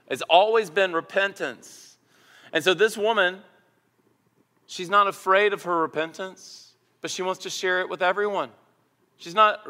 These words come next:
afraid of her former way of life or who she is. She wants to go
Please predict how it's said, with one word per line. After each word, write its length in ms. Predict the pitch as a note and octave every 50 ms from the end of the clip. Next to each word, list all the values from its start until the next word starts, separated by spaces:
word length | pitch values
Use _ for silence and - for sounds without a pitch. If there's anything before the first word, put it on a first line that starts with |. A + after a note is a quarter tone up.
| E3 -
afraid 500 | F3 E3 - - F3+ F#3 G3+ G#3+ G#3 G3
of 100 | F3+ -
her 80 | E3+ F3
former 360 | - - E3+ F3+ F#3 F3+ F3
way 180 | E3+ E3+ E3+ E3
of 140 | D#3 C3 C#3
life 440 | C#3+ D3 D#3 F3 F3+ F3+ E3+ -
or 100 | C3+ B2+
who 420 | B2 B2 - A#2 - D3 F3+ G3 F#3+
she 300 | - - E3+ E3 D3+ D3+
is. 600 | D#3+ F3 F#3+ G3 F#3+ F#3+ - - - - - _ _ _ _ _ _ _ _ _ _ _ _
She 160 | - - - D3+
wants 240 | D#3 E3+ F3 E3+
to 80 | - D#3
go 440 | C3+ D3 D3 D3 D3 C#3+ C3+ B2+